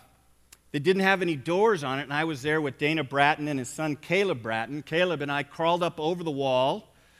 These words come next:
to this building, and we started walking around, and I said, "Look for a guy that's worshiping God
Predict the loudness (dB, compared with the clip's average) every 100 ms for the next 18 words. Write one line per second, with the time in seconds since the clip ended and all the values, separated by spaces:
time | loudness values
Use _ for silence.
0 | _ _ -10 -6 -6 -8 -6 -4 -2 -4
1 | -4 -6 -2 0 0 2 2 2 0 -4
2 | -2 -2 -4 -8 _ _ _ _ -8 -6
3 | -6 -8 -8 -10 -12 -10 -10 -6 -4 -2
4 | -4 -10 -12 -12 -12 -12 -12 -12 -8 -6
5 | -4 -6